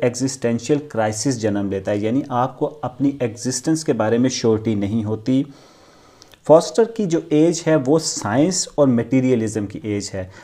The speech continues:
फॉस्टर की एज में दो चीज़ें हो रही होती हैं side by side। एक साइंटिफिक इन्वेंशंस हो रही होती हैं, उसके अलावा मटेरियलिस्टिक पोजेशंस की तरफ लोगों का लगाव बहुत ज़्यादा होना शुरू हो जाता है और लोग स्पिरिचुअलिटी से बहुत पीछे हो जाते हैं, यानी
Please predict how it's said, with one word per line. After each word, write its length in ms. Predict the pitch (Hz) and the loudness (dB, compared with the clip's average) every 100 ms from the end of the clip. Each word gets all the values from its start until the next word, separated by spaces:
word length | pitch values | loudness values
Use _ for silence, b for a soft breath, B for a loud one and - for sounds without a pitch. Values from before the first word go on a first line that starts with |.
| B | B
फॉस्टर 380 | 135 151 - 202 | 4 4 0 -4
की 180 | 190 - | -4 0
एज 220 | 147 147 | 2 2
में 180 | 175 139 | 2 4
दो 160 | 131 156 | 6 6
चीज़ें 340 | 156 127 120 | 4 0 0
हो 200 | 110 107 | 0 2
रही 120 | 107 | 2
होती 260 | 101 98 110 | 0 0 -2
हैं 80 | 101 | -2
side 300 | 98 101 95 | -2 -4 -2
by 100 | 98 | -4
side। 360 | - 104 - | -4 -6 -2
एक 160 | 147 - | -2 -2
साइंटिफिक 600 | - 117 117 131 180 180 | -4 -4 -4 -4 -4 -2
इन्वेंशंस 560 | 127 107 107 107 160 - | -4 -2 -2 -2 -2 0
हो 120 | 151 | 2
रही 140 | 156 160 | 2 2
होती 300 | 143 143 160 | 0 0 0
हैं, 240 | 160 175 B B B | 0 0 B B B
उसके 260 | 175 - 185 | -4 0 -2
अलावा 360 | 160 139 147 | 2 2 4
मटेरियलिस्टिक 880 | 160 120 123 135 143 127 127 - 185 | 2 2 2 2 4 2 0 -2 -2
पोजेशंस 500 | 139 123 135 - 160 | -2 0 0 -2 -4
की 100 | 160 | -4
तरफ 280 | 156 147 135 | -2 -2 0
लोगों 340 | 123 117 117 131 | 0 0 0 0
का 100 | 139 | 2
लगाव 380 | 113 110 113 | 2 2 2
बहुत 280 | 113 110 110 | 2 0 -2
ज़्यादा 420 | 107 107 120 156 B B B | -2 0 0 0 B B B
होना 200 | 120 127 | 2 2
शुरू 240 | 123 131 120 | 2 0 0
हो 180 | 110 | 0
जाता 260 | 110 113 123 | 0 0 2
है 100 | 135 | 2
और 100 | 127 | 4
लोग 200 | 120 151 | 2 0
स्पिरिचुअलिटी 800 | - 135 120 120 123 123 127 151 | -2 0 2 2 2 2 2 0
से 180 | 151 123 | 0 0
बहुत 320 | 117 127 - | 2 0 2
पीछे 280 | 139 139 127 | 0 2 0
हो 160 | 95 | -2
जाते 280 | 92 90 92 | -4 -6 -6
हैं, 180 | 104 110 | -6 -4
यानी 340 | 110 127 156 | -2 0 0